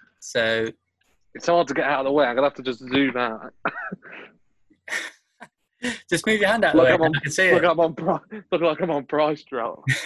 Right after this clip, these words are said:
Speaker 1: <laughs> Okay, so Okay. So, yellow
Speaker 2: T-,
Speaker 1: face.
Speaker 2: talk me through, tell me through your options.
Speaker 1: So I'm thinking, I'm thinking that,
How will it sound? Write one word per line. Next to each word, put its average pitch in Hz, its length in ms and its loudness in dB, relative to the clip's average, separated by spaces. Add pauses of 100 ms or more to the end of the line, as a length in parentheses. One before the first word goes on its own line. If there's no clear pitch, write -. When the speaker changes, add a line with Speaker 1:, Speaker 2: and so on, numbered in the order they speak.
(140)
Speaker 1:
<laughs> - 960 -8
Okay, 127 360 0
so 131 340 2 (4000)
Okay. 113 380 -10 (1200)
So, 113 300 -8 (200)
yellow 135 260 -2
Speaker 2:
T-, - 220 -12
Speaker 1:
face. 110 100 -10
Speaker 2:
talk 165 160 2
me 156 80 0
through, 165 280 0
tell 180 200 0
me 165 120 -2
through 175 160 -2
your 156 140 2
options. 113 580 -10 (120)
Speaker 1:
So 143 120 -4
I'm 135 80 -2
thinking, 135 640 -2 (1600)
I'm 147 120 -2
thinking 156 440 -4
that, 117 160 -6